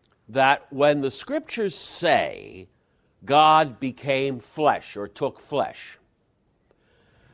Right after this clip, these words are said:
that's exactly what it meant. He took flesh and nothing else. So in other words,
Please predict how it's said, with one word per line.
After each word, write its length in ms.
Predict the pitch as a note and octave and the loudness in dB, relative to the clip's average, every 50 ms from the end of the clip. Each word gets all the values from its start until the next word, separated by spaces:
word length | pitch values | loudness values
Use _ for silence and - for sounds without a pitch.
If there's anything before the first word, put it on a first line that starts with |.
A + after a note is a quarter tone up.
| _ _ _ _ _ _ - | _ _ _ _ _ _ -4
that's 320 | - G#3 A#3+ B3 - - A3 | 0 0 0 0 0 -4 -8
exactly 840 | F#3+ D3 C3+ B2 A#2+ F3+ A#3 C#3 D#3 - - - F3 F#3 F#3 F3+ | -6 -6 -6 -4 0 2 4 4 2 0 -4 -4 -2 0 2 2
what 220 | E3+ D#3+ F3+ F3+ | 2 2 2 2
it 160 | F#3 F3+ - E3 | 2 0 -2 -4
meant. 420 | F#3 B3+ B3 - - - - - _ _ _ _ _ _ _ _ _ _ _ _ _ _ _ _ _ _ _ _ _ _ _ _ _ _ | -6 -6 -6 -8 -12 -16 -20 -20 _ _ _ _ _ _ _ _ _ _ _ _ _ _ _ _ _ _ _ _ _ _ _ _ _ _
He 180 | - F#3+ G3+ - | -4 -2 -2 0
took 300 | - G#3+ G#3+ G#3 - - | 2 4 4 4 4 0
flesh 540 | - - A#3 B3+ B3+ A3+ G#3 - - - - - | -8 -2 2 4 4 4 4 2 -2 -10 -8 -6
and 200 | E3+ E3+ F3 F#3+ | -4 -2 0 2
nothing 320 | G#3+ G3 - - F#3 G3+ | 2 2 2 0 0 2
else. 540 | C#4 D#4 C4 - - - - - - - - _ _ _ _ _ _ _ _ _ _ _ _ _ _ _ _ _ _ _ _ _ _ _ _ _ _ _ _ _ _ _ _ _ _ _ _ _ _ | 4 4 4 2 0 -2 -8 -8 -8 -8 -12 _ _ _ _ _ _ _ _ _ _ _ _ _ _ _ _ _ _ _ _ _ _ _ _ _ _ _ _ _ _ _ _ _ _ _ _ _ _
So 260 | - - - G3+ G3 | 0 4 6 6 8
in 100 | G3+ G#3+ | 8 6
other 200 | C4 D#4+ E4 D#4 | 6 6 4 4
words, 640 | A3+ D#3 B2 G#2+ G2 G2 C3 F#3 G#3 - - - - | 4 4 4 4 2 0 -2 -4 -6 -8 -12 -16 -18